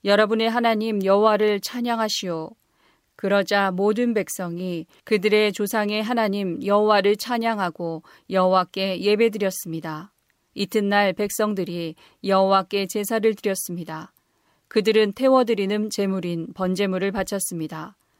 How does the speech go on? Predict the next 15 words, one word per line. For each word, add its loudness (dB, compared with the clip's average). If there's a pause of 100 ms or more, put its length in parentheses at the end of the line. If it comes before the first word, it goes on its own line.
(140)
숫소 0
천 -2
마리와 0
순양 -4
천 -6
마리와 -4 (340)
어린 2
암양 0
천 -6
마리를 0
바치고 -6 (260)
부어드리는 0
제물인 -4
전제물도 -4
바쳤습니다. -8